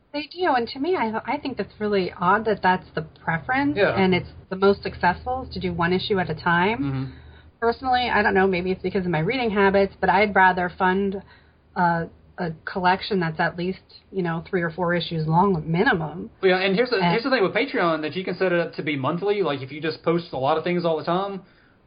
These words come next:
Speaker 2: or if you take a long time to do, like, longer projects, like, say, if you, like, make music videos and you put one out every once a month or two months or what have you, um, you can ch-, have it set up to where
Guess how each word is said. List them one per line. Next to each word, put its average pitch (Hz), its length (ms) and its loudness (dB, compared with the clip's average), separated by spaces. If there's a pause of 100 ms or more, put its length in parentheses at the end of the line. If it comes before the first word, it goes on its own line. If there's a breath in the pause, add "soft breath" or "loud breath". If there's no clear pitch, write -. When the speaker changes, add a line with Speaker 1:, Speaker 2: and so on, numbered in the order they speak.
Speaker 2:
or 160 600 4
if 143 160 -10
you 185 140 -2 (100)
take 185 220 2
a 139 60 -12
long 165 200 2
time 165 240 0
to 147 60 -10
do, 160 400 -4
like, 147 160 -2 (160)
longer 156 380 0
projects, 185 320 0
like, 151 140 -2
say, 160 160 -4
if 147 140 -8
you, 160 120 -4
like, 147 260 -4
make 147 180 -8
music 143 280 -6
videos 117 420 -8
and 143 160 -6
you 143 80 -4
put 160 140 0
one 147 160 2
out 139 260 -2 (260)
every 151 300 -2
once 143 280 -4
a 143 40 -4
month 139 260 0
or 127 80 -6
two 139 140 -4
months 131 240 -4
or 135 40 -4
what 131 100 -2
have 131 160 -2
you, 123 180 -6 (500 loud breath)
um, 131 480 0
you 170 160 0
can 180 240 0
ch-, - 300 -12
have 175 180 0
it 156 80 -8
set 175 180 2
up 165 140 0
to - 80 -8
where 156 340 2